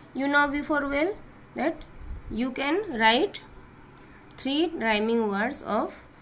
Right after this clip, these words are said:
nose, row, cone, bowl. Okay, and in this, in this page also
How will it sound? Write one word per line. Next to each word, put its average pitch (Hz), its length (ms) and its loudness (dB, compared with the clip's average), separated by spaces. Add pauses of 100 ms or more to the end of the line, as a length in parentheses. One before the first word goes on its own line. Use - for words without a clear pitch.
(280)
nose, 233 500 2
row, 214 400 -2 (240)
cone, 214 380 0 (100)
bowl. 170 320 -6 (280)
Okay, 330 280 -4 (720)
and 247 240 -2 (1000)
in 247 200 2
this, 302 360 0 (1080)
in 240 140 0
this 277 180 0
page 269 220 -4
also 294 460 -2